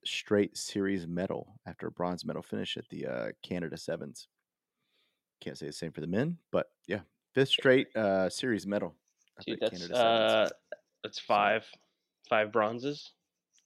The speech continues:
Speaker 1: Yeah.
Speaker 2: That's pretty consistent.
Speaker 1: I think so, yeah, that's good.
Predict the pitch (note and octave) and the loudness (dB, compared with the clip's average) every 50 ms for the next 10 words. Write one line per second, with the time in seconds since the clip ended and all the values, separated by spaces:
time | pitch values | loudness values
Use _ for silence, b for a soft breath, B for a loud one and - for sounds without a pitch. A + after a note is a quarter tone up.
0 | _ _ - G2 G2+ A2 A2+ G2+ - - - _ _ _ _ _ - - - - | _ _ -6 -2 -2 0 -2 -2 -6 -12 -18 _ _ _ _ _ -20 -20 -12 -6
1 | - C3+ B2 A2+ - A2 G2 - - A#2+ - - - - - _ _ _ _ _ | -4 -4 -4 -4 -6 -10 -10 -8 -8 -8 -8 -8 -10 -12 -12 _ _ _ _ _
2 | _ - - - G#2 C#3 E3 - - - F2 B2 C#3 A#2 - _ _ - G#2+ - | _ -18 -10 -8 -8 -8 -10 -12 -12 -10 -8 -8 -8 -10 -14 _ _ -20 -20 -12
3 | - F#2+ A#2+ C#3 - | -8 -8 -8 -6 -8